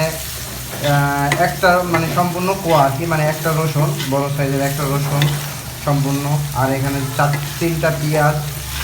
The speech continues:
আর আদা মনে করেন একটা চা-,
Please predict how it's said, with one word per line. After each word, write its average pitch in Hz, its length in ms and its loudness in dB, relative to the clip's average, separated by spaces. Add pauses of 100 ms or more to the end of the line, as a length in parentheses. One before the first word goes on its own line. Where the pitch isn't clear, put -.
(460)
আর 123 380 4 (800)
আদা 156 280 4
মনে 156 300 0
করেন 156 460 2 (2250)
একটা 226 220 0
চা-, 196 440 2